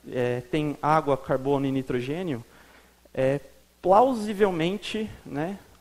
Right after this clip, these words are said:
a gente pode concluir que Marte tem vida. É, é um absurdo, é um absurdo, mas o nome da ferramenta é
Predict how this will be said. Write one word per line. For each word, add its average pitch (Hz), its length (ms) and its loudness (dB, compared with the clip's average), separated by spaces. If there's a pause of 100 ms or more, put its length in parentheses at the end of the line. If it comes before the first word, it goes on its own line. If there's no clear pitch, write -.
(140)
a 135 120 -4
gente 147 160 -6
pode 151 280 -6
concluir 160 420 -8
que - 160 -10
Marte 156 400 -4
tem 180 160 -8
vida. 120 380 -10 (140)
É, 135 200 -10
é 120 40 -6
um 135 120 -4
absurdo, 180 680 -6 (140)
é 131 80 -10
um 131 60 -6
absurdo, 143 440 -8
mas 147 400 -8
o - 80 -14
nome 135 200 -6
da 139 60 -8
ferramenta 147 500 -10
é 165 100 -6